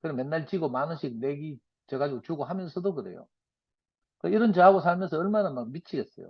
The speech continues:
막 제가 집요하게 막 하니까 우리 집사람하고 부부 싸움할 때도 그랬고, 그 교회 생활하면서 좀 내가 괜찮은 인간이 될 줄 알았는데 이거 죽었다 깨나도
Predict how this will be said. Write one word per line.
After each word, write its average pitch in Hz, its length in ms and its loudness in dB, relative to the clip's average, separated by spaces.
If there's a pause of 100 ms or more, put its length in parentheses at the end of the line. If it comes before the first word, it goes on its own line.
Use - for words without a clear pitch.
(140)
막 - 100 -20 (580)
제가 151 200 -6
집요하게 190 640 0
막 117 200 -10 (920)
하니까 107 400 -8
우리 143 400 -8
집사람하고 170 460 2
부부 190 220 -4
싸움할 131 260 -10
때도 135 240 -8
그랬고, - 500 -14 (760)
그 170 120 -4
교회 208 200 4
생활하면서 226 440 4
좀 185 360 -4
내가 170 240 -4
괜찮은 214 380 -4
인간이 185 220 0
될 214 160 2
줄 202 120 2
알았는데 180 280 2
이거 160 120 -6
죽었다 247 300 -10
깨나도 226 360 -4